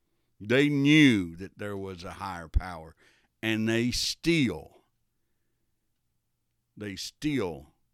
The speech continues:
went after other gods, knowing of exactly how powerful that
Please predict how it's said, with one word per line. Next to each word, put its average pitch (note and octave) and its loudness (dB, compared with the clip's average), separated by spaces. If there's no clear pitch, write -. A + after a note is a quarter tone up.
went G#2 -4
after F2+ -10
other E2+ -10
gods, D#2 -16
knowing A#2+ 2
of G#2 -10
exactly G2 -8
how F2 -12
powerful - -12
that F#2+ -10